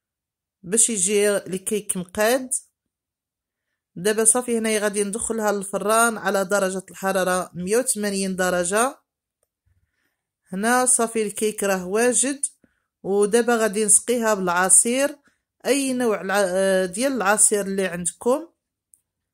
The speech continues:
انا غادي نسقيها بهذا العصير اولا تسقيوها بالسيرو، اي حاجه بغيتو تسقيوها بها. انا عندي هاد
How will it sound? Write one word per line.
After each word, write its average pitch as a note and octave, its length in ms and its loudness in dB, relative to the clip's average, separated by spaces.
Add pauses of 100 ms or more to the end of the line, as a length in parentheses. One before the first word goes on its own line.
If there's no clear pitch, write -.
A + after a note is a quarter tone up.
(880)
انا G#3 200 -2
غادي G3+ 280 0
نسقيها A3 540 2
بهذا G3 280 -2
العصير A3+ 640 2
اولا G#3 280 0
تسقيوها G#3 800 2
بالسيرو، A#3+ 840 4
اي B3 340 -2
حاجه G#3 340 -2
بغيتو G3 320 -6
تسقيوها F#3+ 560 2
بها. F#3+ 600 -2 (2250)
انا G#3+ 180 -2
عندي G3+ 380 -2
هاد G3+ 320 0